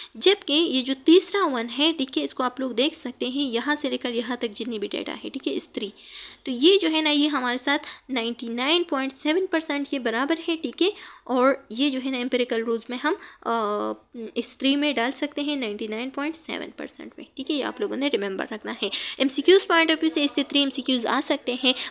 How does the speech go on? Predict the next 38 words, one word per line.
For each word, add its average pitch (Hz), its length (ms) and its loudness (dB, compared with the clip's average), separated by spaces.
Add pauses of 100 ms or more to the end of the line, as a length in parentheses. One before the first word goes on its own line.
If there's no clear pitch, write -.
बहुत 320 180 8
इंपॉर्टेंट 294 480 2
एमसीक्यूज़ 254 580 -2
हैं, 254 100 0 (220)
क्योंकि 320 260 4
एस - 240 0
वन 311 160 4
जो 302 100 2
है 285 120 2
ना, 285 100 0
जब 269 200 2
भी 294 60 2
आप 285 160 2
लोगों 277 100 0
के 262 140 -4
साथ 262 200 0
एमसीक्यूज़ 254 460 -2
आ 294 180 6
जाए 269 260 2 (220)
कि - 60 6
अगर 302 280 6
हमारे 285 320 2
साथ 277 200 -2 (100)
एक 277 540 4 (120)
डूम 277 200 4
शेप - 380 2
है, 190 80 0
ठीक - 200 -2
है, 339 100 6 (240)
और 262 180 10
उसमें 294 380 2
क्या 302 220 0
लिखा 285 220 -2
है 254 220 2
कि 262 240 0 (300)
म्यू 311 400 6 (500)
प्लस 302 460 2 (200)
एस - 440 0